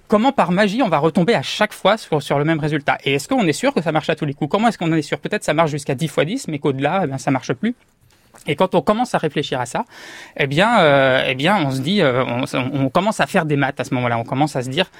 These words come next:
quel est le sens d'une multiplication, comment est-ce qu'on peut la représenter. Et la représentation classique qu'on donne à ça, c'est, c'est une, une forme de rectangle. C'est-à-dire, vous imaginez une boîte de chocolat dans laquelle vous avez trois rangées de sept chocolats.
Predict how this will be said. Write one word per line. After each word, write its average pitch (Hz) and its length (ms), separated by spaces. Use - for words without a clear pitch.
quel 156 160
est - 40
le 143 100
sens 180 280
d'une 180 120
multiplication, 170 600
comment 135 220
est-ce - 80
qu'on 143 100
peut - 100
la 127 100
représenter. 165 680
Et 151 200
la 131 100
représentation 147 600
classique - 340
qu'on 131 120
donne 120 140
à 117 80
ça, 220 200
c'est, 170 340
c'est 131 160
une, 113 100
une 120 180
forme 185 200
de 143 80
rectangle. 147 420
C'est-à-dire, 117 260
vous 120 140
imaginez 131 340
une 135 140
boîte 139 180
de 131 100
chocolat 139 420
dans 147 80
laquelle 123 260
vous 127 140
avez 123 180
trois - 220
rangées 156 260
de - 60
sept - 160
chocolats. 131 380